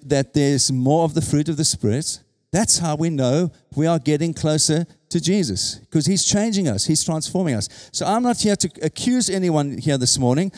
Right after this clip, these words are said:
All I'm here to say is let's, let's run from sin. Let's embrace God's Holy Spirit in our lives. Let's respond to him every moment that we can. Every time that he puts a finger on anything in our lives, let's respond immediately because we want our heart to become increasingly soft.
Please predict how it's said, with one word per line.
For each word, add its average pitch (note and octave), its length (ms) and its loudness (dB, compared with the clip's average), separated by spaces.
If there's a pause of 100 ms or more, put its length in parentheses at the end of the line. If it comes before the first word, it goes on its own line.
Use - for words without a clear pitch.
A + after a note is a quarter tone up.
(200)
All G3+ 200 4
I'm G3 160 2
here E3+ 200 2
to D3+ 140 0
say D3 380 2
is D3+ 180 0
let's, F3+ 300 0 (280)
let's G3 280 2
run F#3 420 2
from F3+ 240 -2
sin. E3 560 0
Let's F3+ 220 0
embrace F3 560 0
God's F3 560 0
Holy E3+ 260 0
Spirit E3 300 0
in D#3+ 120 0
our D3 100 0
lives. C3+ 360 -2
Let's F3 220 -2
respond G#3 480 0
to - 80 -2
him F3+ 140 -4
every G#3 240 -4
moment F#3 400 -6
that F3 120 -2
we E3 100 0
can. C#3+ 380 -2 (200)
Every G3 240 -2
time F3+ 440 0 (260)
that D3+ 340 -2
he D3 140 -2
puts - 280 -2
a F3 40 0
finger G3 300 0
on C#3 240 -2
anything G3 440 0
in C#3 100 0
our B2 100 2
lives, B2+ 320 0 (240)
let's F#3 280 2
respond F3+ 400 0
immediately D#3+ 480 -2
because D3+ 360 0
we F3+ 80 4
want F#3+ 220 -2
our F#3 160 -4
heart F#3 300 -4
to - 100 -2
become F3+ 340 -2
increasingly F3+ 720 0
soft. - 540 -2